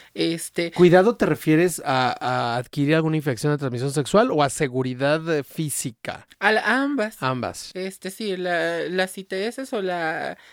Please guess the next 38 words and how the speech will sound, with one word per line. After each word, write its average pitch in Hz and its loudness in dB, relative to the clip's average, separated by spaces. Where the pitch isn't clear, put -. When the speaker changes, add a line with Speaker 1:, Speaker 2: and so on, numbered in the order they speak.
Speaker 1:
la 175 -2
educación 180 -6
integral, 196 -4
eh, 180 -4
la, 175 -2
de 165 -4
la 175 -2
sexualidad, 175 -6
pues 185 -4
es 185 -4
otro 202 0
que, 156 -8
otro 202 -2
camino 190 -4
que 190 -6
tuve 185 -4
que 180 -4
aprender 170 -4
y, 165 -6
y 190 -4
reconocer 190 -4
desde 196 -6
el 160 -12
trabajo 175 -4
sexual, 196 -6
pero 170 -6
también 180 -4
el 165 -2
autocuidado 170 -4
y 165 -4
en, 156 -10
en 160 -10
lo 175 -6
personal. 175 -12
Speaker 2:
Claro. 127 -4
¿Y, 196 0
y, 170 4
y 160 4